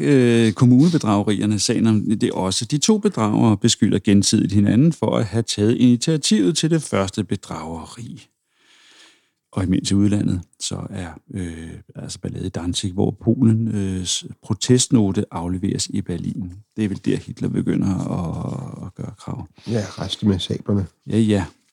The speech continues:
Speaker 1: Men om man skulle tro, det her svømmeri, det var slut. Det er det ikke, Sebastian.
Speaker 2: Bliver de
Speaker 1: Den
Speaker 2: ved?
Speaker 1: at-, den attende juli, så hende der Lili Andersen, hende som fik hul, prikket hul på bylden der,
Speaker 2: <laughs>
Speaker 1: hun forsøger at svømme fra Korsør til Lohals, men må give op.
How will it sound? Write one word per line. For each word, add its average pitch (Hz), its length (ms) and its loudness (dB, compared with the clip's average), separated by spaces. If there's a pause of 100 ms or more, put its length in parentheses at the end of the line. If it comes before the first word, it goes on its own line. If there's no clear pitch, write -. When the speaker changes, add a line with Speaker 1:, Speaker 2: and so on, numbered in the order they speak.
(280)
Speaker 1:
Men 165 280 4
om 143 100 4
man 156 80 8
skulle 170 140 -2
tro, 208 140 4
det 180 140 2
her 180 40 6
svømmeri, 185 400 4
det 170 140 2
var 185 60 6
slut. 208 380 2 (220)
Det 110 100 2
er 101 120 2
det 117 120 4
ikke, 123 320 4
Sebastian. 127 520 2
Speaker 2:
Bliver 123 140 4
de 127 80 4
Speaker 1:
Den 123 80 4
Speaker 2:
ved? 208 80 6
Speaker 1:
at-, - 180 -4
den 147 140 2
attende 147 280 4
juli, 143 260 4
så 147 200 2
hende 143 280 2
der 151 60 0
Lili 135 240 6
Andersen, 117 400 2
hende 127 180 2
som 143 160 0
fik 123 260 -2
hul, 120 180 2
prikket 127 300 2
hul 135 180 4
på 151 100 -2
bylden 143 360 2
der, 127 180 0 (420)
Speaker 2:
<laughs> - 440 -2
Speaker 1:
hun 165 120 6
forsøger 135 460 2
at 139 80 2
svømme 127 300 4
fra 127 160 -4
Korsør 139 440 2
til 156 200 0
Lohals, 135 680 4
men 110 220 6
må 117 120 6
give 107 240 -2
op. 85 220 -8